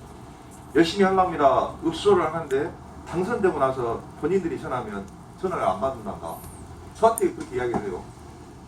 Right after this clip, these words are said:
아, 그러니까 회장님, 어째 그랬겠나? 내가 그렇게 말씀을 드렸습니다. 근데 결론은 제가 생각해 보는데 초심을 잃지 않았나라는 생각을 좀 합니다.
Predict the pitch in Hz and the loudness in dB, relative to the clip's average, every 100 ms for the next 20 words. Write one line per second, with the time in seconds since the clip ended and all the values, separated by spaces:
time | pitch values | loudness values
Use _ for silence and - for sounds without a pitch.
0 | - - - - - - - - - - | -20 -20 -20 -18 -18 -18 -18 -18 -18 -18
1 | - - - - - - - - - - | -18 -18 -20 -20 -20 -20 -20 -20 -20 -20
2 | - - - 147 185 202 143 160 156 117 | -20 -12 -4 -2 0 4 4 2 -2 -4
3 | 107 101 - - 220 170 - - 98 - | -6 -6 -2 -2 2 0 0 -4 -4 -6
4 | - - - 143 180 143 139 123 104 110 | -12 -14 -4 -2 -2 -2 -2 -4 -10 -12
5 | 101 90 87 - - - - - - - | -12 -12 -12 -14 -18 -20 -20 -20 -20 -20
6 | - - - 175 175 127 - - - - | -20 -14 -4 0 0 0 -12 -20 -18 -4
7 | 156 196 247 254 233 220 - - - - | 2 4 2 -2 -2 0 0 -6 -14 -8
8 | 180 196 190 214 196 151 131 143 - - | -4 -2 -2 0 0 -2 -4 -4 -4 -6
9 | - - - - - - - - - - | -10 -14 -18 -18 -18 -18 -18 -18 -20 -20
10 | - - - - - - 294 302 330 302 | -20 -18 -18 -18 -16 -4 -2 0 0 0
11 | 330 330 - - 165 - - 113 110 117 | 0 -2 -6 0 4 4 2 2 4 4
12 | 113 110 101 - 175 - - - 147 | 2 -2 -4 -8 -8 -8 -12 -14 -14